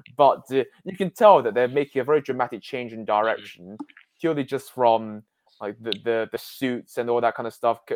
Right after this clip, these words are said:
Speaker 1: compared to the early, like, the muted color palette in which they used for Man of Steel. But they
Speaker 2: Mm-hmm.
Speaker 1: don't understand that people don't like M C U because everyone cracks jokes all the time, like, "Ooh, I did a fart."
Speaker 2: <laughs>
Speaker 1: Um, but it's that they just make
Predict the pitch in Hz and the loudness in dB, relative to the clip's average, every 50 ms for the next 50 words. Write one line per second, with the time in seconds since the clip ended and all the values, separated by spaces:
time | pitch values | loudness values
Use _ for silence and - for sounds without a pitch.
0 | 113 - - 131 113 - 143 117 117 110 - 120 110 107 107 107 107 - - 120 | -10 -10 -14 -18 -14 -10 -8 -6 -6 -6 -8 -12 -10 -8 -6 -6 -6 -6 -2 0
1 | 120 120 117 110 110 110 107 104 104 104 101 - _ _ _ _ _ _ - 110 | 2 2 2 0 -2 -6 -8 -8 -10 -10 -12 -16 _ _ _ _ _ _ -10 -10
2 | - 123 123 123 120 123 123 117 - 110 - - - 127 117 110 - - - 98 | -8 -8 -10 -8 -8 -6 -8 -8 -8 -12 -16 -6 -4 -4 -2 -2 -4 -4 -6 -6
3 | 92 92 92 92 101 104 107 101 - 110 107 104 110 107 101 - _ 110 104 98 | -6 -6 -6 -8 -8 -10 -12 -12 -10 -10 -10 -8 -10 -12 -12 -12 _ -8 -8 -8
4 | 110 107 107 104 101 98 - - 120 113 95 82 82 90 _ _ _ _ _ _ | -4 -4 -4 -4 -4 -8 -14 -10 -8 -8 -8 -8 -12 -18 _ _ _ _ _ _
5 | _ _ _ _ - 127 127 143 139 139 175 - - - 156 135 135 - - - | _ _ _ _ -4 -2 0 0 0 0 -2 -2 -2 -4 -6 -6 -6 -8 -4 -2
6 | 156 151 139 123 107 104 95 95 107 107 - - _ _ 170 165 160 160 156 143 | 0 0 0 0 -2 -6 -8 -6 -6 -6 -6 -8 _ _ -8 -6 -4 -4 -4 -4
7 | 98 123 139 131 104 - - 135 131 123 - 131 127 127 120 107 - 107 - - | -2 -2 -2 -2 -2 -4 -8 -10 -10 -10 -10 -8 -8 -8 -8 -8 -12 -18 -16 -14
8 | 123 110 104 - - 117 117 107 117 113 110 107 107 - - - 123 - - - | -14 -14 -14 -12 -10 -10 -10 -8 -8 -8 -8 -8 -10 -16 -10 -8 -8 -8 -8 -10
9 | - - 123 120 117 - - - 104 85 90 95 - - 92 90 90 90 92 101 | -10 -8 -6 -6 -6 -6 -8 -12 -12 -12 -12 -12 -14 -16 -16 -16 -16 -20 -20 -12
10 | 98 101 101 - - - 131 120 107 98 95 95 98 92 104 101 - - - 123 | -12 -12 -12 -12 -8 -6 -4 -4 -4 -6 -8 -12 -14 -14 -14 -16 -16 -8 -6 -6
11 | 101 85 85 - - _ _ _ _ - - - - - 117 113 113 104 107 104 | -6 -6 -8 -12 -14 _ _ _ _ -4 0 2 2 4 4 4 2 2 -4 -10
12 | 101 98 - _ _ _ _ _ _ - 131 - 143 139 - 160 143 131 143 143 | -16 -16 -20 _ _ _ _ _ _ -2 0 0 0 -2 0 -2 -2 -2 -2 -6
13 | 151 160 - 165 165 151 120 117 | -6 -8 -2 0 0 0 0 -4